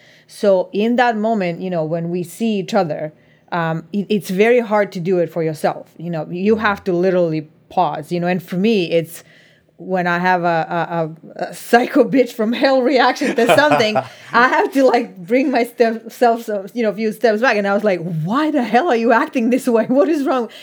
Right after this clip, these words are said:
Speaker 1: Who is this?" Or, you know, we have it, you know, we asked each other. Then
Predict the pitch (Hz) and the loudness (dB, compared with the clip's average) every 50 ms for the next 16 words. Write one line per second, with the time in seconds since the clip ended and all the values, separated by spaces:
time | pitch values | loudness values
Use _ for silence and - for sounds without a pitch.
0 | - - - - 302 320 262 240 208 202 240 359 339 233 185 175 165 - - - | -20 -16 -2 0 0 0 0 -2 -2 0 0 2 2 0 -2 -4 -6 -8 -14 -20
1 | _ - _ _ _ _ - 202 196 196 190 - 208 208 208 185 175 175 180 180 | _ -20 _ _ _ _ -2 2 2 2 2 0 -2 0 0 0 0 0 0 0
2 | 196 202 202 196 196 190 196 196 196 190 175 165 175 180 185 185 185 185 185 - | 0 0 0 0 0 -2 -2 -2 -2 0 0 0 2 2 2 2 0 -2 -4 -8
3 | 190 170 - 254 254 196 175 156 151 - - - - - _ _ _ _ - 170 | -8 0 0 2 2 2 0 -4 -4 -8 -14 -20 -20 -20 _ _ _ _ -8 -2
4 | 165 208 208 208 208 202 | 0 2 2 2 0 -2